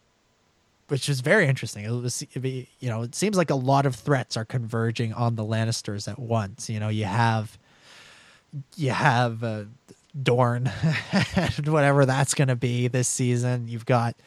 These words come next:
the Sparrows. Um, you have to think eventually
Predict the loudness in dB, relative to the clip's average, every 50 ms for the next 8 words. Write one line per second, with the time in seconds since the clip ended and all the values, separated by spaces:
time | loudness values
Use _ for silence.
0 | -20 -20 -20 -20 -20 -10 -6 -4 -2 -2 0 0 2 2 4 4 4 4 4 2
1 | 2 0 -4 -8 -16 _ _ _ _ -20 -20 _ _ _ -6 -4 -2 -2 -4 -4
2 | -6 -10 -10 _ -6 -2 2 2 2 2 2 2 2 2 2 0 0 -2 -6 -8
3 | -8 -12 -12 -8 -6 -4 -2 -2 -2 -2 -2 -2 -2 2 2 2 2 0 -2 -4
4 | -4 -4 -4 -6